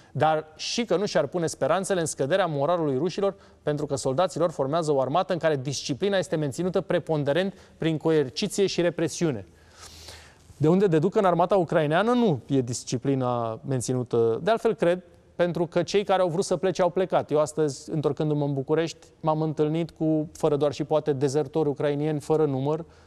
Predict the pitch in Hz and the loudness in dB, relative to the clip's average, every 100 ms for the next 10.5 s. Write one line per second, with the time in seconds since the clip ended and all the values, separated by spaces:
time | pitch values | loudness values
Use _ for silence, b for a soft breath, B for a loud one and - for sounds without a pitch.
0 | b 165 185 - 165 156 151 156 - 123 | b -2 0 0 2 0 0 -6 -2 -2
1 | 123 - 127 127 131 135 131 - 160 156 | -2 -4 -2 0 0 -2 -6 -6 -4 -2
2 | 156 147 131 127 175 147 147 147 127 123 | -4 -6 -8 -10 -8 -4 -2 -2 0 2
3 | 156 139 139 135 120 123 123 - - 330 | 2 2 2 2 0 -4 -4 -6 -2 0
4 | 247 120 - 240 139 147 180 208 185 131 | 0 0 0 0 0 -2 0 0 2 0
5 | 135 143 151 143 123 120 117 - 175 165 | 0 -2 -2 -2 -4 -6 -10 -10 -4 -4
6 | 151 143 139 127 135 113 104 123 110 95 | -4 -6 -2 0 2 0 -2 -6 -6 -8
7 | - - - 403 453 480 480 - 120 - | -12 -14 -6 -2 2 2 2 0 -2 -6
8 | B B B - 143 139 110 - 110 175 | B B B -4 0 0 -4 -6 0 0
9 | 170 180 233 233 226 240 214 226 220 208 | 2 0 -2 -4 -8 -8 -6 -4 -2 0
10 | 196 185 175 131 | 0 0 -2 -4